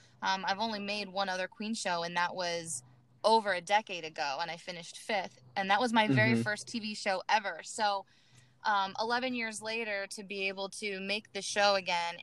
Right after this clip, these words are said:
Speaker 1: and to win was just an incredible feeling. Uh,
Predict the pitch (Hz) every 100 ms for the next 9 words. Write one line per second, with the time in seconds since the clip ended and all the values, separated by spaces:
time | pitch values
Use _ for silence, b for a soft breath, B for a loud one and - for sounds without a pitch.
0 | 175 175 - 175 196 214 185 175 175 226
1 | - 240 - 180 175 175 - 180 185 175
2 | 170 - - 180 170 165